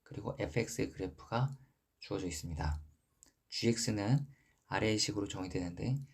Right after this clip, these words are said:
아래의 식에서 지엑스는 에프엑스이거나 지엑스는 상수함수다라는 것을 알 수 있습니다.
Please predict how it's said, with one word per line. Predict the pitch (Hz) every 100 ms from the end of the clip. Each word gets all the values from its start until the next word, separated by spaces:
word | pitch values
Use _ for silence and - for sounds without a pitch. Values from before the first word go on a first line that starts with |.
| _ _ _ -
아래의 | 101 101
식에서 | 98 - 104 - - 87 123 87 - - _ _ _ _
지엑스는 | - 110 110 - 104 -
에프엑스이거나 | 95 - 110 - 95 92 95 127 143 -
지엑스는 | - 98 95 - 113 139 156 - _ -
상수함수다라는 | - 143 156 143 127 - 95 80 76 98 98
것을 | 92 85 113 110 -
알 | 92
수 | -
있습니다. | 143 87 78 78 73